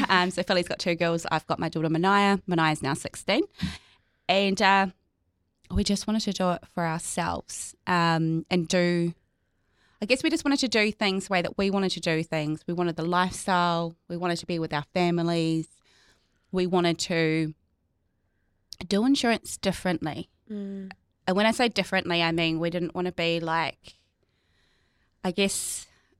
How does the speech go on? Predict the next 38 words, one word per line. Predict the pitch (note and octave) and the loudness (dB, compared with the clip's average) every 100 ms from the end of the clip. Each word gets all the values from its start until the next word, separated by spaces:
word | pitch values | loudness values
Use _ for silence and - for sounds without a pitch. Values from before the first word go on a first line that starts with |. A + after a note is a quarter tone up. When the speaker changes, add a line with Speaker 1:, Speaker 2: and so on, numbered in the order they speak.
| _ | _
Speaker 1:
I'll | F#3 | -4
say | F3 - A3 F3 | -2 2 4 4
it, | E3+ | 2
like | F3 - | 0 0
the | F3+ | -4
pale, | - F#3+ F3+ F3 | -4 0 0 0
stale | - D#3+ F3 F3 F3 | -2 0 2 2 2
male | F3 F3 E3+ - | 2 2 4 4
<laughs> | - - G3+ | 2 -2 0
vibe | - A3 D4 F#4+ F4+ F4+ | 2 4 6 6 6 4
that | F4+ G#3 B3+ D#4 A#4 | 6 8 6 6 4
is | - | 6
in | D4+ D4 | 6 8
the | B3+ | 6
industry, | C4 C4 - A#3 A3 | 4 2 2 2 4
right? | A3 G4 | 6 6
Speaker 2:
Yep. | C#4 | 6
Speaker 1:
I | |
mean, | C4+ B3+ | 4 0
that's | A3 - | -2 0
finance | B3+ A#3 A3 | 0 0 -2
as | A#3 | -4
a | G#3+ | -2
whole, | - C4+ | 0 0
but | A3 - | -2 -6
insurance, | F#3+ A#3+ C4 E3+ | -2 2 2 4
Speaker 2:
Yeah. | G3 | 2
Speaker 1:
it | |
is | G#3 G#3 | 0 0
so | A#3+ A3+ | 0 2
much. | G#3 - - - - - | 0 -6 -10 -12 -6 -2
And | A#3 | -2
so | - A3+ A3+ | 2 2 2
for | B3+ A3 | 2 2
a | G3+ | 4
woman, | A#3+ D4 A3 F#3+ F#3+ - | 4 4 4 2 -2 -4
especially | - - A#3 - G#3+ G3 F#3+ F3 - _ _ _ _ _ _ _ - | -8 -2 -2 0 0 0 -2 -6 -12 _ _ _ _ _ _ _ -4
wahine | F#3+ F#3 F#3+ | -2 0 -2